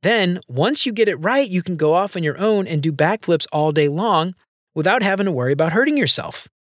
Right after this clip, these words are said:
So, are you ready to do the proverbial backflip in your backyard without all the safety equipment, or do you think you'll break your proverbial neck?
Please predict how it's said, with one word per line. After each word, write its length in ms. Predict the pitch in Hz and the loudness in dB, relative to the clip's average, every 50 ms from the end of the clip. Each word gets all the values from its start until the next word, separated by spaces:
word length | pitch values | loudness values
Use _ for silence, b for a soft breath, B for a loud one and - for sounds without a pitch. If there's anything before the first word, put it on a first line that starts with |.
| _ _ _ _ _ _ _ _ _ _ | _ _ _ _ _ _ _ _ _ _
So, 200 | - - 208 - | -2 0 0 0
are 100 | - 185 | 0 0
you 160 | 208 226 247 | 0 0 -2
ready 360 | 233 160 160 185 226 269 262 220 | 0 0 0 0 0 0 -2 -4
to 160 | - 220 196 | -4 -6 -4
do 280 | 160 156 190 202 208 | -2 -2 0 0 0
the 100 | 208 202 | 0 0
proverbial 580 | 165 - 175 156 165 160 165 160 170 165 160 147 | -2 -2 -4 -2 0 0 0 0 0 0 0 -2
backflip 580 | 131 - 160 160 - - - - 143 139 131 156 | -2 -2 -2 0 0 -2 -2 0 0 0 2 2
in 80 | 151 | 2
your 120 | 151 147 131 | 2 2 2
backyard 560 | 143 147 143 - - 160 147 147 165 202 190 | 0 0 -2 0 0 0 2 2 2 2 2
without 360 | 175 147 143 147 156 180 185 - | 2 0 0 2 2 2 2 0
all 180 | 156 147 147 147 | 0 0 0 0
the 80 | 135 | -2
safety 400 | 127 - - 180 185 180 - 156 | -2 0 0 0 0 0 0 -2
equipment, 460 | 156 143 - - 123 107 131 143 180 B B B B B B | -2 0 0 0 0 2 0 0 -2 B B B B B B
or 120 | - 170 156 | 0 0 2
do 100 | 165 202 | 0 -2
you 140 | 202 226 | -2 -4
think 280 | 208 - 208 214 220 202 | -2 0 0 0 0 0
you'll 120 | - 233 | -4 -6
break 420 | 180 143 - 147 147 151 160 - - | -6 -2 0 0 0 0 0 -2 -2
your 180 | 147 147 156 | 0 0 0
proverbial 600 | 156 - - 160 135 123 117 107 120 120 127 135 | 0 0 -4 -2 0 -2 -2 0 -2 -2 0 0
neck? 440 | 147 160 180 180 - - - - - | 0 2 2 0 -2 -4 -10 -16 -18